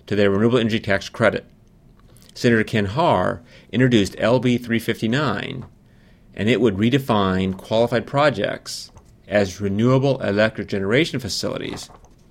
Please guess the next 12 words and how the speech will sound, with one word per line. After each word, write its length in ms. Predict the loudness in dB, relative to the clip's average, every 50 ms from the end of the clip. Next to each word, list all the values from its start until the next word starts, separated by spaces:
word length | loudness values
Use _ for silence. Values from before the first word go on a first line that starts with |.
| -20 -20 -20 -8 -6
as 140 | -2 -2
opposed 440 | -2 -2 0 2 2 2 2 0 -2
to 140 | -4 -4 -4
zero 360 | 0 2 2 4 4 2 2
emission 460 | 0 0 0 -2 -2 -2 -4 -8 -10
facilities. 680 | -10 -10 -10 -8 -8 -8 -10 -12 -14 -16 -16 -16 -16 -18 -20 _ -20 -20 _ -20 -20 _ _ _ -6 -2 0 2 2 2 2 0 -2 -4 -6 -10 -14 -18 -20 -20 _ _ _ _ _ 0
In 120 | 2 4
new 120 | 6 6 4
market 300 | 4 2 0 -2 -2 -2
tax 200 | 0 0 0 0
credit 220 | 0 0 0 2
news, 460 | 0 -2 -2 -2 -4 -6 -8 -12 -16